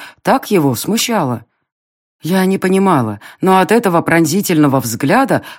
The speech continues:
покрывалась мурашками с головы до ног. Вот только холодно мне не было. Развернувшись, его величество ушёл. Дверь за его спиной захлопнулась сама по себе. Я снова ощутила захлёстывающее, накрывающее с головой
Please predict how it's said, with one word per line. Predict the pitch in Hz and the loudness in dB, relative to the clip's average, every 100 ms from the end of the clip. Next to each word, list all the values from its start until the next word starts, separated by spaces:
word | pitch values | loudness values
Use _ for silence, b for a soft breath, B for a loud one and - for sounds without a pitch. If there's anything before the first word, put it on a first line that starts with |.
| - | -6
покрывалась | 156 156 156 226 196 - | -2 0 2 2 2 2
мурашками | 135 147 226 - 135 120 - | 2 2 0 -2 -2 -2 -4
с | 120 127 | -8 -2
головы | 147 135 143 240 240 | 0 0 -2 -4 -4
до | 202 226 | -4 -2
ног. | 160 104 - _ _ B B B | -4 -6 -14 _ _ B B B
Вот | 156 151 | -8 -4
только | 170 - | -4 -4
холодно | 156 180 262 285 175 | -4 0 0 2 2
мне | 160 135 113 - | 2 2 0 -2
не | 208 170 | 0 0
было. | 135 143 143 _ _ b b b - | 0 -4 -6 _ _ b b b -2
Развернувшись, | 185 170 180 202 269 - 233 - | -2 2 2 2 2 0 -4 -4
его | - 151 175 175 | -6 -2 0 2
величество | 156 147 208 208 - 165 175 | 2 2 -2 -4 -6 -8 -6
ушёл. | - 180 - 117 95 b b b b | -6 -8 -6 -6 -6 b b b b
Дверь | 120 175 151 | 0 0 2
за | 151 | 2
его | 160 151 | 2 2
спиной | 147 - 143 190 | 0 0 2 2
захлопнулась | 214 175 - 180 240 165 135 117 - | 2 0 0 -2 0 0 0 0 -4
сама | 120 - 160 156 | -6 -2 0 -2
по | 160 | -4
себе. | - 170 131 92 B B B B B | -6 -4 -4 -6 B B B B B
Я | 160 | -2
снова | 151 208 220 170 | 0 0 0 2
ощутила | 139 151 139 143 131 | 2 -2 -2 0 0
захлёстывающее, | 139 127 151 220 - 147 139 131 - 127 123 - | -2 -2 -2 -2 -2 0 2 0 -2 -2 -4 0
накрывающее | 160 156 170 180 202 165 - 156 143 | -2 0 2 2 4 2 2 2 0
с | |
головой | - 143 135 151 262 | 0 0 2 2 0